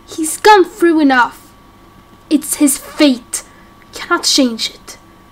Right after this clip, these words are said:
We don't know if it's fate. We just know that he will die. Whatever you do, he will die. Can't change it. I will go with them. What? No! You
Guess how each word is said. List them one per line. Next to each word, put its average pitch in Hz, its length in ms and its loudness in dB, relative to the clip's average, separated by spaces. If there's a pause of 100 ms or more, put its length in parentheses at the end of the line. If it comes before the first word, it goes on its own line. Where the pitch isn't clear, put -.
(440)
We 523 100 -2
don't 554 300 6
know 427 320 6
if 403 100 -2
it's - 260 -4
fate. 427 600 0 (360)
We 370 80 -6
just 415 260 -2
know 370 220 4
that 359 180 2
he 349 80 2
will 320 200 -2 (100)
die. 302 500 4 (1700)
Whatever 269 260 -10
you 269 160 0
do, 247 420 -4 (180)
he - 140 -2
will 233 380 -6 (160)
die. 220 380 -6 (800)
Can't - 240 -12
change 233 400 -8
it. 269 260 -20 (1000)
I 294 120 4
will 349 160 2
go 294 120 4
with 262 240 0
them. - 260 -16 (540)
What? - 420 0 (440)
No! 302 520 2 (440)
You - 80 -20